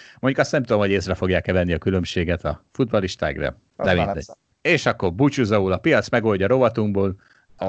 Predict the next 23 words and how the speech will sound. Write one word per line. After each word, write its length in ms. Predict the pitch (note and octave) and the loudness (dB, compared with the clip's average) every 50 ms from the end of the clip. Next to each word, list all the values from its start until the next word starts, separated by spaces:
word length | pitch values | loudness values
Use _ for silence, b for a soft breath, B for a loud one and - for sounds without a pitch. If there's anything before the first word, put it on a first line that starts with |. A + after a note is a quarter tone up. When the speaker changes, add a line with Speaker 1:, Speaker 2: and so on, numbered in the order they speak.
| E2 - | -6 -4
Speaker 1:
a 100 | - B2+ | -2 0
világ 480 | C#3+ A3 A3 C#3+ A2+ G2+ F#2+ F#2 - - | 0 2 4 4 4 4 2 0 -4 -10
ezt 160 | - A#2 - - | -10 -8 -8 -8
is 100 | F2+ - | -2 0
vakmajom 460 | D#3 D#3 - - A#2 F#2 E2 D#2+ F2 | 0 0 2 0 -2 -4 -4 -4 -2
találta, 500 | - C#3 C3+ B2 A2 G2+ F#2 - E2 F#2 | 0 2 2 2 2 0 -2 -2 0 2
óriási, 600 | B2+ C3+ B2 A#2 G#2+ G2+ F2 - - F2+ F2+ - - | 2 2 4 2 2 0 0 -2 -4 -6 -6 -4 -2
és, 280 | A#2+ G#2+ F#2 - - - _ _ _ - | -2 -2 -2 -4 -8 -14 _ _ _ -6
és 180 | A#2 A2 - | -4 -2 0
ráadásul 300 | - C3 A2+ A2+ - - | 0 0 0 -2 -2 -2
pont 180 | A#2 B2 A2 - | -2 -2 0 -2
az 100 | E2 F2 | -2 0
Aldi, 400 | G#2 G2+ G2+ F#2+ F2+ F#2+ F#2 F2 F2 | 2 2 2 2 0 0 -2 -2 -2
amit 220 | E2+ F2 D#2+ - E2 | -2 -4 -4 -4 -2
véletlenül, 480 | F#2+ A2 G#2 F#2+ - - E2+ E2+ E2+ | 0 0 0 0 -2 -4 -6 -6 -4
de 160 | D#2+ D#2+ D#2 - | -2 -4 -4 -4
már 140 | - E2+ E2 | -2 -4 -2
korábban 380 | - - G#2 F#2+ F2 D#2 D#2+ D2+ | 0 0 0 0 0 -2 -4 -6
is 100 | C#2+ - | -6 -2
felhoztam, 480 | - A#2 A2 G2+ F#2+ F#2 - - F2 | 0 0 2 2 0 -2 -4 -6 -6
mint 120 | D2+ C2+ - | -6 -6 -4
pozitív 380 | - A2+ G2 E2 - - E2+ | -4 -4 -4 -4 -6 -8 -4
példa, 340 | - - D3+ C#3 B2+ A2+ A2 | 0 2 2 2 2 2 -2